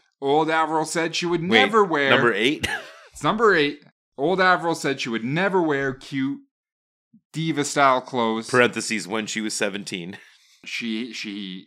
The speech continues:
Speaker 1: hated that. She hated divas. The Nova dresses like that, that she got the title diva and doesn't care. <laughs>
Speaker 2: All right, so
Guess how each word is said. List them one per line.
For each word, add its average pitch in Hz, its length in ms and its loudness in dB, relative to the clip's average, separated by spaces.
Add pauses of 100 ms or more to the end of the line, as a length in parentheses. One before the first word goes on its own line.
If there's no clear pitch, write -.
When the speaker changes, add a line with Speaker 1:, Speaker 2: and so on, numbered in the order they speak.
Speaker 1:
hated 143 360 0
that. 92 200 -6
She - 100 -12
hated 135 340 -6
divas. 85 420 -14 (380)
The 101 60 -12
Nova 139 440 -2
dresses 107 680 -4 (320)
like 101 260 -8
that, 101 320 -2
that 98 180 -12
she 104 200 -10
got 104 180 -6
the 98 80 -14
title 104 540 -6 (580)
diva 123 540 -4
and 123 180 -10
doesn't 135 360 -6
care. 101 400 -6 (400)
<laughs> - 580 -8 (640)
Speaker 2:
All 113 120 -2
right, 85 260 -6
so 107 340 -12